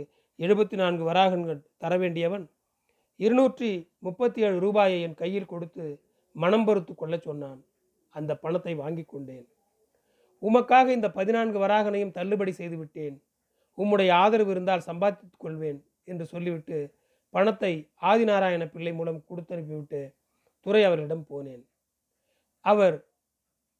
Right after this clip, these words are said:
உட் பெத்திசியம் காகிதத்தில், பங்கு பத்திரத்தில் கையெழுத்து போட சொன்னார். போட்ட பிறகு, "சின்ன முதலியாருக்கு என்ன வியாதி?" என்று கேட்டார். "எனக்கு தெரியாது" என்று சொன்னேன். "முன்னே வந்த வியாதியா?" என கேட்டான்.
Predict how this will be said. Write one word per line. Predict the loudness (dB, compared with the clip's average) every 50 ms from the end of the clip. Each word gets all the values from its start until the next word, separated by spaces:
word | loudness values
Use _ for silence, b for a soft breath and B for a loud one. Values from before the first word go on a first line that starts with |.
| _ _ _ -8 -6
உட் | -6 -6 -6 _ _ -6
பெத்திசியம் | -6 -4 0 0 0 0 2 2 2 2 2 -2
காகிதத்தில், | -4 0 0 2 2 0 -4 -6 -6 -8 -8 -8 -8 -12 _ _ _ _ _ _ _ _ _ _ _ _
பங்கு | -4 -2 0 0 0
பத்திரத்தில் | 0 0 -2 -2 -6 -8 -6 -8 -8 -10 -10 -10 -16 _ _ _ _ _ _ _ _
கையெழுத்து | 0 2 4 4 4 4 0 -2 -8
போட | -4 -4 -4 -4
சொன்னார். | -4 -6 -12 -12 -12 -14 -16 -20 _ _ _ _ _
போட்ட | -8 -6 -6 -4 -4 -6
பிறகு, | -4 -4 -4 -4 -4 -6 -6 -8 -10 _ _ _ _ _ _ _ _ _ _
"சின்ன | _ -4 0 2 4 4
முதலியாருக்கு | 6 6 6 6 6 4 4 2 -2 -6
என்ன | -4 -2 -2
வியாதி?" | 0 0 0 0 0 0 -4
என்று | -8 -10 -12 -14
கேட்டார். | -14 -14 -14 -14 -18 -20 -20 _ _ _ _ _ _ _ _ _ _ _ _
"எனக்கு | -2 0 0 0 0 -4
தெரியாது" | -4 -2 2 4 6 6 6 4 0
என்று | -2 -6 -8
சொன்னேன். | -12 -12 -12 -12 -12 -12 -14 -18 _ _ _ _ _ _ _ _ _ _ _ _ _ -8
"முன்னே | -4 0 4 6 6 6
வந்த | 6 4 2 0 0
வியாதியா?" | 2 4 4 4 4 4 2 2 2
என | 2 -2 -4
கேட்டான். | -6 -8 -12 -12 -12 -16 -18 -18 -20 -20